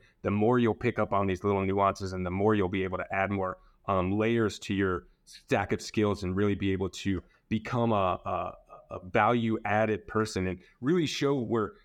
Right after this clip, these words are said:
like, the power of data these days. The amount of stuff that you can get out of data sets is unbelievable compared to ten years ago. And so leveraging this and making data-driven decisions,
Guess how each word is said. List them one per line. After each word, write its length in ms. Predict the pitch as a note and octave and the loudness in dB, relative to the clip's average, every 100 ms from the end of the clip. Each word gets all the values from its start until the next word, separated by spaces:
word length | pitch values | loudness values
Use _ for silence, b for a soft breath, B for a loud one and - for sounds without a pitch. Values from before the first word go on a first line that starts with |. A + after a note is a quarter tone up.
| - | -4
like, 220 | B2 - | -4 -2
the 60 | G#2 | -6
power 420 | - A2+ C#3 G#2 | -2 2 2 0
of 80 | F#2 | -2
data 280 | G2 B2 | -2 0
these 220 | F#2 F2 - | 0 -4 -4
days. 280 | F2+ F2 | -4 -4
The 180 | - G#2 | -2 0
amount 280 | G#2 A2+ C#3 | 4 4 4
of 80 | A2+ | 2
stuff 280 | - A#2 - | 2 2 2
that 100 | G#2 | -6
you 120 | G#2+ | -4
can 160 | G#2 | -4
get 260 | F#2+ G2+ G2 | -2 -2 0
out 180 | F#2 F#2+ | -2 -2
of 120 | E2+ | -2
data 220 | F#2 F2+ | -2 -2
sets 280 | - F2+ F2+ | -2 -6 -6
is 180 | F2+ - - - - _ | -12 -12 -20 -20 -20 _
unbelievable 960 | D3 E3 D3+ B2+ A2 G#2+ G#2+ F2 E2+ - - | 0 2 2 2 2 2 2 0 -4 -8 -4
compared 380 | A2 G#2 F#2+ | -2 0 -2
to 120 | F2+ - | -4 -8
ten 240 | G2+ G2 | -4 -2
years 260 | F#2+ G2 F#2+ | 0 -2 -4
ago. 300 | F2+ E2+ - B B B | -6 -8 -10 B B B
And 180 | B2 A2 | 0 0
so 280 | - A2+ G#2 | 2 2 4
leveraging 560 | G#2+ C3 D3+ B2+ C3+ A#2 | 2 2 2 2 2 4
this 240 | A2+ - | 2 2
and 120 | G#2+ | 2
making 300 | G#2+ G#2+ G#2+ | 2 2 0
data-driven 600 | F#2+ F#2+ G#2+ G2+ G#2+ G#2 | 0 0 0 0 0 0
decisions, 500 | F#2+ - G#2+ A#2 A#2 | -2 -2 -2 -2 -4